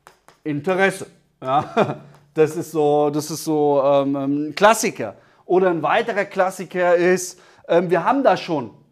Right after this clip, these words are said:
einen Partner“ oder „wir sind da, wir sind da schon gut versorgt“. Ja, das ist auch so ein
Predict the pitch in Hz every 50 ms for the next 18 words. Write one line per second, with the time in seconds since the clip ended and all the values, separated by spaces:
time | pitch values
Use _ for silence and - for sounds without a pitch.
0 | _ _ _ - 156 170 156 143 151 151 147 139 135 143 131 117 104 101 120 139
1 | 147 151 151 143 131 147 139 131 175 196 196 - - 151 135 127 113 - - _
2 | _ _ _ _ _ _ _ _ _ _ - - 135 139 131 131 165 185 196 180
3 | - 175 151 139 131 120 98 95 - _ _ _ _ _ - _ _ _ _ _
4 | _ _ _ - _ _ _ _ - - - 170 170 156 147 139 127 117 107 104
5 | 104 - _ _ _ _ _ - - _ _ _ _ _ - - _ _ _ _
6 | _ _ _ _ _ - _ 170 175 180 175 170 165 156 160 - - - _ -
7 | _ _ _ _ _ - - _ _ _ 175 214 233 240 311 302 277 147 131 107
8 | - - - - - 156 151 156 160 175 196 196 175 175 170 175 175 196 208 180
9 | 190 185 170 156 135